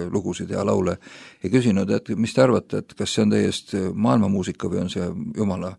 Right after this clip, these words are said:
kiitus, kas see, kas see on Jumala ülistuseks või mitte, ja nad on olnud hämmastuses ja nad on öelnud, et me ei ole kunagi osanud niimoodi mõelda. Et kas see on see muusika või teine muusika, et mis see sulle räägib. Et, äh, noh, ma olen nagu lükanud nende piire laiemale.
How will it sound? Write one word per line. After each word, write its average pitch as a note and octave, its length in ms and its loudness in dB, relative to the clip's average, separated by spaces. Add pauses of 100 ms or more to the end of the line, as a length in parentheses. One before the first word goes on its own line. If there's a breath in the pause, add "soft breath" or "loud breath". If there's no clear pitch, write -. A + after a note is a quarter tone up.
(420 soft breath)
kiitus, G2 380 -2 (140)
kas - 180 -6
see, - 80 -6
kas - 100 -4
see - 80 0
on G2+ 60 4
Jumala A2 260 6
ülistuseks F#2 540 -2
või F#2+ 40 4
mitte, G#2 300 2
ja F2+ 160 -2 (400 soft breath)
nad G2 160 0
on G2+ 140 4
olnud G2+ 180 2
hämmastuses F#2+ 580 0
ja F#2+ 140 0
nad G2 140 0
on G#2+ 180 4
öelnud, G2 180 2
et G2+ 200 -4
me G#2+ 100 2
ei G#2 80 4
ole G2+ 100 2
kunagi A2+ 320 2
osanud G2 340 -2
niimoodi G#2 280 0
mõelda. B2 460 -2 (540 soft breath)
Et G#2 200 0
kas - 180 -2
see G#2+ 120 2
on G2 100 2
see C3+ 160 6
muusika G2+ 400 2
või G2 100 2
teine A#2+ 240 4
muusika, F2+ 380 -2
et - 100 -4
mis A#2+ 180 2
see F#2+ 100 -2
sulle A2 260 -4
räägib. C3 380 -2 (640 soft breath)
Et, - 460 -4
äh, G2 500 0 (100)
noh, G#2 280 -6
ma - 140 -2
olen A2 200 2
nagu A2 120 0
lükanud G#2+ 340 2
nende G#2 200 2
piire G2+ 300 2
laiemale. G2+ 500 2